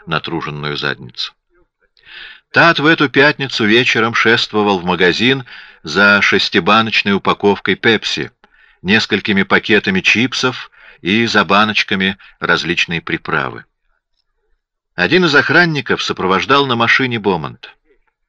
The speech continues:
Было десятое июня, половина седьмого вечера. Излишне яркий свет на небе постепенно угасал. Лето, эта прекрасная зелёная приманка, снова до краёв заполнило Мэн.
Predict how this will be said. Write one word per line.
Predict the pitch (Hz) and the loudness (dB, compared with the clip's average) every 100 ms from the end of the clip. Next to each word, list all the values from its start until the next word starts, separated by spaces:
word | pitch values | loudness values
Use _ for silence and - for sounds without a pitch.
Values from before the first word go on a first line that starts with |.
| _ _ _ | _ _ _
Было | 90 170 135 | 2 2 2
десятое | 80 - 87 76 80 73 69 | 0 -4 -2 -2 -4 -6 -6
июня, | 78 82 101 147 135 | -6 -4 -2 -2 -4
половина | - 82 95 123 92 | -4 -4 -2 -2 -4
седьмого | - 73 73 71 | -6 -6 -6 -6
вечера. | 71 113 123 110 110 - - - _ _ _ - | -2 -2 -2 0 0 -2 -10 -20 _ _ _ -6
Излишне | 107 110 151 170 - 110 | -2 2 4 2 2 2
яркий | 90 95 87 90 | 4 2 0 -4
свет | 82 - 85 90 - | -4 -2 0 0 0
на | 82 | -4
небе | 82 85 80 | -2 -2 -4
постепенно | - - 87 82 82 76 71 | -10 -12 -10 -6 -4 -4 -10
угасал. | 69 73 - 110 127 123 _ _ _ - | -10 -8 -4 -2 -2 -6 _ _ _ -4
Лето, | 107 131 175 - 95 | 2 4 4 2 0
эта | 80 82 85 | 2 0 -4
прекрасная | - 98 107 95 - 85 78 | -6 -6 -2 -2 -2 -4 -4
зелёная | 73 90 85 80 78 | -2 -2 -2 -4 -6
приманка, | - 92 90 78 - 76 65 _ - _ _ | -4 -4 -4 -4 -6 -10 -10 _ -20 _ _
снова | - - 123 143 120 | -10 -2 -2 0 -2
до | 104 | -4
краёв | - 78 82 127 - - | -2 0 0 -2 -8 -14
заполнило | - 73 - 92 98 92 85 82 | -8 -8 -4 -4 -4 -6 -10 -12
Мэн. | 73 67 64 | -8 -8 -8